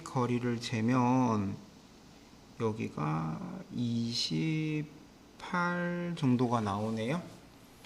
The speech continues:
네, 그래서 요 면에다가, 요 면에다가 새 스케치를 하는데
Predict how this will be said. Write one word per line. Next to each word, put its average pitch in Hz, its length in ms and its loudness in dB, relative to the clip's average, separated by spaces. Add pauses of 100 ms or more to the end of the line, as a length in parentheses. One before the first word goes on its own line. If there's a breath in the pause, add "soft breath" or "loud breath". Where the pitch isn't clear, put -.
(440 loud breath)
네, - 280 -8 (220)
그래서 110 640 -4 (400)
요 120 140 0
면에다가, 113 1160 -2 (240)
요 113 120 -6
면에다가 107 680 -4
새 180 180 -8
스케치를 127 920 -6
하는데 117 680 -4